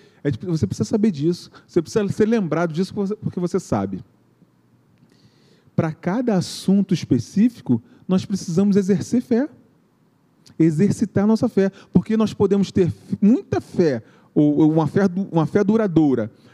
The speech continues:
pra alguma coisa, mas não ter pra outra coisa, pra outro assunto. Alguém entende isso? Mas fé não é uma coisa só, pastor? Fé é uma coisa só, mas você precisa exercê-la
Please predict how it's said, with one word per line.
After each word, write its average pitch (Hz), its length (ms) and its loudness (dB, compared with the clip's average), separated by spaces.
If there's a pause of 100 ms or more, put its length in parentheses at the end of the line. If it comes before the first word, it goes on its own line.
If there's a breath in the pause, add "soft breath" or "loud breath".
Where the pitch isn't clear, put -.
(200 soft breath)
pra 160 120 2
alguma 165 340 2
coisa, 233 460 0 (1120 loud breath)
mas 202 200 2
não 233 140 4
ter 233 300 0 (140)
pra 294 140 -2
outra 285 320 0
coisa, 269 440 -6 (580)
pra 160 100 -6
outro 190 200 -2
assunto. 233 460 -2 (960)
Alguém 185 280 0
entende 180 360 0
isso? - 240 -2 (840 soft breath)
Mas 370 220 0
fé 277 240 2
não 262 140 4
é 247 40 2
uma 240 80 0
coisa 214 300 2
só, 254 300 0
pastor? 147 400 0 (760)
Fé - 260 0
é 147 60 2
uma 190 160 0
coisa 208 240 0
só, 185 300 0 (200 loud breath)
mas 139 160 0
você 175 100 0
precisa 170 260 0
exercê-la 175 800 0